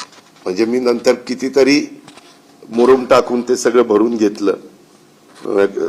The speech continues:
संघाला मदत केली होती मी त्यावेळेस. आणि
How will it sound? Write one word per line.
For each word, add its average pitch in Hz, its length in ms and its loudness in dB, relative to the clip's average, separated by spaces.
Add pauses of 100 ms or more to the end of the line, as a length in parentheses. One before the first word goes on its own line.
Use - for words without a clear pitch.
(140)
संघाला 113 400 2
मदत 107 240 2 (120)
केली 101 120 0
होती 92 200 -4
मी 113 100 -6
त्यावेळेस. 113 420 -2 (800)
आणि 113 580 2